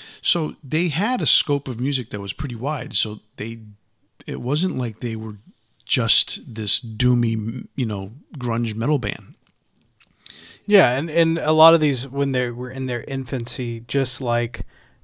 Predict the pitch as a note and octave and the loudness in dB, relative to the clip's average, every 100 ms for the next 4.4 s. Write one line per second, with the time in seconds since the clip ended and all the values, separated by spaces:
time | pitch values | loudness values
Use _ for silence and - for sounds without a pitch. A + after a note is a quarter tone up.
0 | - B2+ B2+ C3 B2+ A#2+ - - D#3 C3 | -6 0 2 2 0 -4 -10 -2 0 0
1 | - C#3 B2+ B2 B2 C3 A#2+ - C3 B2+ | -4 -2 -2 -2 -4 -4 -6 -4 -2 0
2 | B2 A#2+ A2+ A2+ A#2 A#2+ A#2+ A2 - - | -2 -4 -6 -4 -2 0 0 -4 -10 -20
3 | _ _ - - C3 B2+ A#2+ A2 - C3 | _ _ -14 -4 2 2 2 -2 -2 0
4 | B2+ G#2+ G#2 | 0 -2 -6